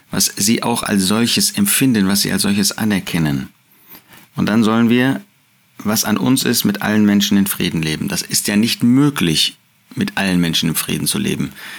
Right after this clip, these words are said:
Das ist auch nicht im Blick auf alle Menschen möglich. Es gibt solche, die wollen keinen Frieden.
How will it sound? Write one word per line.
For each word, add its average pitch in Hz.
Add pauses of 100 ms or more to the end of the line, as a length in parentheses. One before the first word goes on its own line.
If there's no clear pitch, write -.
(120)
Das 98
ist -
auch 117
nicht 127
im 127
Blick 120
auf 120
alle 131
Menschen 117
möglich. 113
Es 92
gibt -
solche, 120 (540)
die 107
wollen 139
keinen 87
Frieden. 80